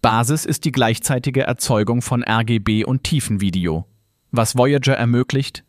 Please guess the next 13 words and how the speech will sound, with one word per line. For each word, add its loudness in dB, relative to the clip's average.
Entfernungen 2
abzuschätzen -2
und -4
Fehler 0
zu -4
vermeiden. -2
Ein 4
zentrales 0
Feature 0
ist -4
der 0
World 2
Cache -4